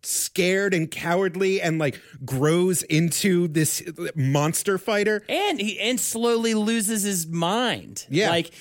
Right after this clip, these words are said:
Speaker 2: he literally gets, 'cause the great thing about, and I mean, the
Speaker 1: He
Speaker 2: and
Speaker 1: survives,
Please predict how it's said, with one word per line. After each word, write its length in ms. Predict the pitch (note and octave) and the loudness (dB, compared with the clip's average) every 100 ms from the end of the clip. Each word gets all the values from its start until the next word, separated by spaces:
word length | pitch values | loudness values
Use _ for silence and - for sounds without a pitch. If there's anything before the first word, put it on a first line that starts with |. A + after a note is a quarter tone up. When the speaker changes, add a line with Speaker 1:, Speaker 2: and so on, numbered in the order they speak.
| - | -10
Speaker 2:
he 140 | - G#3+ | -2 0
literally 380 | G3+ A#3 B3 A#3+ | 2 2 2 0
gets, 220 | A3+ - - | 0 -2 -8
'cause 200 | - A#3 | -2 0
the 100 | F3+ | 0
great 280 | G3 A3+ D4+ - | 0 2 0 0
thing 200 | D#4 C4+ | 0 0
about, 520 | F#3+ F#3+ F#3+ F#3+ - | 0 0 2 0 0
and 120 | G3 | 0
I 120 | F3 | 0
mean, 160 | F#3+ F#3 | 0 0
the 100 | F3+ | -2
Speaker 1:
He 200 | D3 G3+ | 0 0
Speaker 2:
and 40 | |
Speaker 1:
survives, 920 | - A#3+ F#3 D3+ F3+ G#3 A#3 B3+ - | 2 2 2 2 2 4 2 0 -4